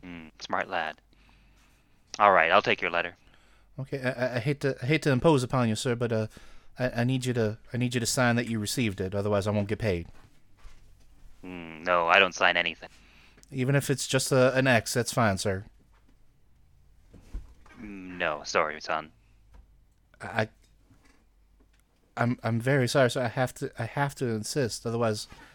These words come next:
Speaker 2: I won't get paid.
Speaker 1: I'm gonna go loom over top of the boy and say, "Now, I've, I've told you twice now, son. I don't sign anything."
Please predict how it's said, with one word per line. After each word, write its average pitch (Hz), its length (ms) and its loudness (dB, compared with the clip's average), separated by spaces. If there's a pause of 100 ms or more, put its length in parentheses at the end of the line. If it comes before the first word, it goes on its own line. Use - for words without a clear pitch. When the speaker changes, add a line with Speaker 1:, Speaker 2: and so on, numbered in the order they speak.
(540)
Speaker 2:
I 120 120 6
won't 120 240 2
get 110 160 -2
paid. 113 420 -2 (3250)
Speaker 1:
I'm 117 100 0
gonna 98 320 8 (320)
go 104 240 2
loom 104 420 -2
over 104 220 0
top 98 180 6
of 98 60 -4
the 98 60 -2
boy 90 260 0
and 90 80 -8
say, 90 220 -2 (580)
"Now, 92 260 6
I've, 95 220 4
I've 110 100 6
told 92 200 -4
you 95 40 -4
twice 107 380 6
now, 82 180 0
son. 80 280 -6 (920)
I 101 80 -2
don't 90 160 0
sign 107 280 8
anything." 78 400 -12